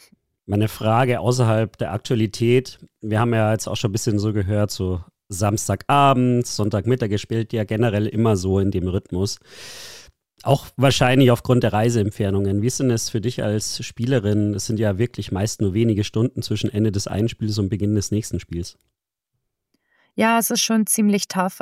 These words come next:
Speaker 2: Also man merkt es wirklich an der Regeneration, dass man sich da schwer tut und dass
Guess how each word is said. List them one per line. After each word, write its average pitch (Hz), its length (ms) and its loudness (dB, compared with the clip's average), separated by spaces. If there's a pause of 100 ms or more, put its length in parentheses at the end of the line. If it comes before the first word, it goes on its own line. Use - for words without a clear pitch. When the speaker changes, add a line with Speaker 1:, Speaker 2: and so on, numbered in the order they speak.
Speaker 2:
Also 190 420 -2 (420)
man 208 200 4
merkt 214 280 2
es 208 200 -2
wirklich 214 460 0
an 202 220 2
der 196 300 6
Regeneration, 202 960 2
dass 196 200 2
man 196 160 2
sich 190 160 -4
da 196 140 0
schwer 202 340 2
tut 214 320 0
und 190 180 0
dass 196 220 2